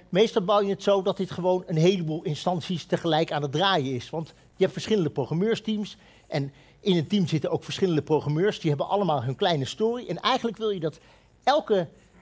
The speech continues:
elke, ehm, eh, release die je, die je, of elke commit die je uploadt naar je, naar je Git repository, ehm,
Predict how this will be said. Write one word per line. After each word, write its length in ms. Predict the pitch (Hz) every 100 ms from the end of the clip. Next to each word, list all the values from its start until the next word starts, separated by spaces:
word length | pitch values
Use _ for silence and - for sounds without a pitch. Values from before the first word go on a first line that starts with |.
| _ - _ _ _ _ -
elke, 440 | 180 - 202 165
ehm, 460 | - 156 151 143 143
eh, 640 | - 143 139 135 135 131 131 110 -
release 460 | 139 196 254 233 -
die 240 | 190 175
je, 80 | 156
die 200 | 165 156
je, 120 | 151
of 100 | 165
elke 300 | - 185 175
commit 360 | - 185 - -
die 120 | 175
je 140 | 175
uploadt 420 | 208 190 156 147 -
naar 180 | 165
je, 260 | 151 147 147
naar 140 | 151
je 100 | 139
Git 200 | 120 269
repository, 760 | 254 - 226 208 180 202 220 - - _ _ -
ehm, 240 | 170 165